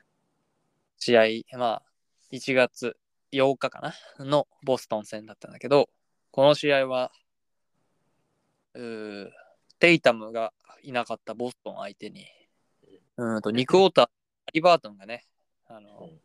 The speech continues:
Speaker 1: 太ももの肉離れで試合を離脱してしまっ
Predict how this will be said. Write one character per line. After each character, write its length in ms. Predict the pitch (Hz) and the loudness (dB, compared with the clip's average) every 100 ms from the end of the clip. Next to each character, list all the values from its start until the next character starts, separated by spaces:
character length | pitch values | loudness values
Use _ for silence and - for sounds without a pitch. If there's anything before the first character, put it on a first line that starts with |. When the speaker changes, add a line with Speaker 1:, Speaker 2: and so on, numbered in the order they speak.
| _ _ _ _ _ _ _ | _ _ _ _ _ _ _
Speaker 1:
太 180 | - 135 | -10 -8
も 100 | 131 | -6
も 140 | 131 | -8
の 140 | 127 127 | -8 -8
肉 300 | 123 - 131 | -10 -8 -2
離 260 | 127 120 | 0 0
れ 160 | 117 - _ _ _ _ _ _ _ - | -4 -8 _ _ _ _ _ _ _ -4
で 260 | 139 139 - _ _ _ _ _ _ _ _ | 2 2 0 _ _ _ _ _ _ _ _
試 260 | - - 120 | -20 -8 -6
合 200 | 117 117 | -6 -8
を 60 | |
離 120 | 117 120 | -8 -2
脱 360 | 120 - 113 _ _ _ _ _ _ _ | -2 -2 -16 _ _ _ _ _ _ _
し 120 | - | -6
て 120 | 160 | -2
し 160 | 147 151 | -2 -2
ま 120 | |
っ 60 | 165 | -2